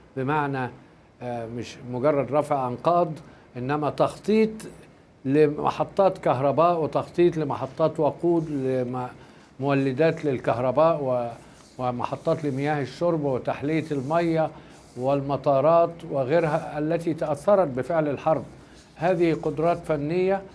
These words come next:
ت-، تستطيع مصر أن تتصدى لها بخبرائها، ولكن أيضًا حيكون في مطلوب من، من الجامعة العربية دور في هذا الشأن،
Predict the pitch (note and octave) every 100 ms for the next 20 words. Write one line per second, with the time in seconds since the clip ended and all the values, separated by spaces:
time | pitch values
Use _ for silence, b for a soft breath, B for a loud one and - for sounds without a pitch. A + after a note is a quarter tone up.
0 | B B - E3+ D3 D3 C3+ B2+ D3 -
1 | D3+ G3 E3 E3+ E3+ E3 D3 C3+ C#3+ C#3+
2 | C3 F3+ D3 D3 D#3 E3+ E3 C3+ - D3+
3 | D3+ D#3+ B2 G#2 - B B B B B
4 | - C#3 E3+ F3 D#3+ D#3+ G3+ A#3+ F#3 G3
5 | D3 D#3+ D#3+ G#3 F#3+ G#3+ F#3+ E3+ G#3 A#3
6 | C#3 C3+ B2+ B2 A#2 C3 B2+ B2+ A#2+ E3+
7 | E3+ C#3+ C3 B2+ B2+ E3 D#3 C3+ F3+ F3
8 | D3 C3 D3 C#3+ - F#3